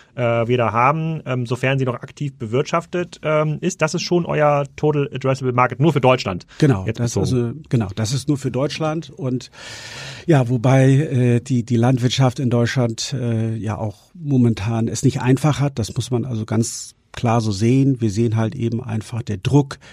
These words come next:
Speaker 2: der Öffentlichkeit, der Druck der Politik wird größer, nachhaltige Landwirtschaft und die Landwirte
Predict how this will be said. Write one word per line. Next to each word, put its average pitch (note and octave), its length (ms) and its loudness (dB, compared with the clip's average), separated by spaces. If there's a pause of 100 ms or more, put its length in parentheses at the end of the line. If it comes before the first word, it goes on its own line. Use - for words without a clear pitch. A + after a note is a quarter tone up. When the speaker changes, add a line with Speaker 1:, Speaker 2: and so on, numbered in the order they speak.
(140)
Speaker 2:
der A#2 100 -6
Öffentlichkeit, A#2 800 -2 (240)
der A#2 120 -6
Druck B2+ 300 -2
der A#2 120 -2
Politik B2 560 -2
wird A2+ 160 0
größer, C#3 600 4 (540)
nachhaltige A#2+ 580 2
Landwirtschaft B2 840 2
und A#2 320 -2 (280)
die A#2 60 0
Landwirte A#2+ 540 2